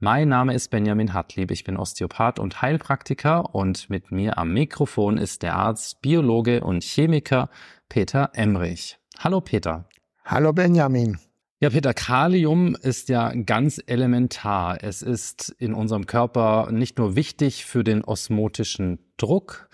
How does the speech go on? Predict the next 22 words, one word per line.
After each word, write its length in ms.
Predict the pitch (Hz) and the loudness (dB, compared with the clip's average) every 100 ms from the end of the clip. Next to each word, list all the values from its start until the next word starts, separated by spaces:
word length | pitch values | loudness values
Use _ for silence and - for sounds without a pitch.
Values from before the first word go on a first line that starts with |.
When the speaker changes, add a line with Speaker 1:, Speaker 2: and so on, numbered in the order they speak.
| - - - | -20 -20 -12
Speaker 1:
sondern 560 | - 123 151 156 147 | -2 0 2 2 2
auch 340 | 139 113 131 139 | 2 2 0 -2
für 180 | - 117 | -2 -2
die 140 | 113 | 0
Aufrechterhaltung 960 | - 131 - 127 117 - - 110 104 107 | 0 0 0 -2 0 -4 -2 0 0 0
des 180 | 107 | -2
Säurebasengleichgewichtes. 1900 | - 101 104 95 95 92 95 110 - 90 90 85 - 87 90 - - - - - | -2 -2 -2 0 0 0 0 -4 0 0 0 -4 -8 -8 -8 -10 -12 -12 -18 -16
Außerdem 460 | - 139 151 139 139 | 0 2 4 4 2
spielt 320 | - 131 120 | 2 -2 -2
Kalium 580 | - 110 131 135 107 101 | -2 0 2 4 2 0
eine 540 | - 98 98 101 101 | 0 -2 0 -2 -4
zentrale 640 | - 113 92 - 107 127 104 | -4 -4 -4 0 0 2 0
Rolle 400 | 92 127 104 90 | 2 2 0 0
bei 200 | 101 95 | -2 -2
der 200 | 98 90 | -2 -2
Weiterleitung 560 | 98 - 107 95 104 | -2 0 0 -2 -4
von 180 | - 92 | -6 -4
Nervenimpulsen 1000 | 90 107 143 - 139 - 147 151 151 143 | 0 0 0 -2 -2 -2 -2 0 0 0
und 360 | 139 180 - | 2 0 0
bei 120 | 131 135 | -2 0
der 140 | 147 | 2
Muskelbewegung, 1000 | 139 117 - 98 104 87 90 92 90 | 2 0 -2 -4 -2 -2 -2 -4 -6